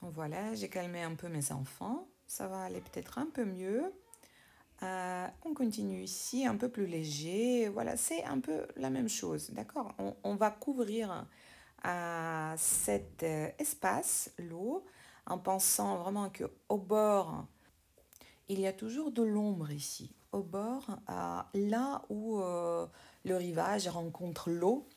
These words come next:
en fait, il y a l'épaisseur de la neige, de la terre. Donc là, ça sera très, très, très foncé, plus foncé que dans d'autres endroits. Donc n'hésitez pas à foncer, euh, là-bas. Euh, voilà, donc je continue. Là, je rajoute un peu de ciel, un peu de bleu.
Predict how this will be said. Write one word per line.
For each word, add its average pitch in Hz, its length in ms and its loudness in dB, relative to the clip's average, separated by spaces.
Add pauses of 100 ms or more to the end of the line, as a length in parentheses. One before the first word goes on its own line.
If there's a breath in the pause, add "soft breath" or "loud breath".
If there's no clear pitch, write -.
(140)
en 170 120 0
fait, 247 260 -6
il 180 60 -8
y 175 60 2
a - 20 2
l'épaisseur 285 580 2
de 208 80 2
la 202 160 2
neige, 202 540 -2
de 160 160 -2
la 147 140 2
terre. 170 340 -4 (120)
Donc 170 420 -4
là, 185 340 0
ça - 160 -2
sera - 260 -6 (120)
très, 277 180 -4
très, - 160 -8
très - 160 -8
foncé, - 540 -8
plus 226 180 -4
foncé 247 440 -4
que 180 380 -8 (520 loud breath)
dans 165 160 -2
d'autres 175 300 -4
endroits. 170 500 -6
Donc 170 200 -6
n'hésitez 202 380 -2
pas 226 240 -4
à 208 60 -4
foncer, 202 600 -4
euh, 170 380 -8
là-bas. 165 320 -10 (800 loud breath)
Euh, 165 560 -2 (120)
voilà, - 260 -2
donc 202 160 0
je 214 100 0
continue. 208 600 2
Là, 151 200 4
je 190 80 -2
rajoute 165 340 0
un 202 120 2
peu 226 180 2
de 156 400 0
ciel, 208 680 4
un 175 140 4
peu 214 200 2
de 180 100 0
bleu. 151 560 4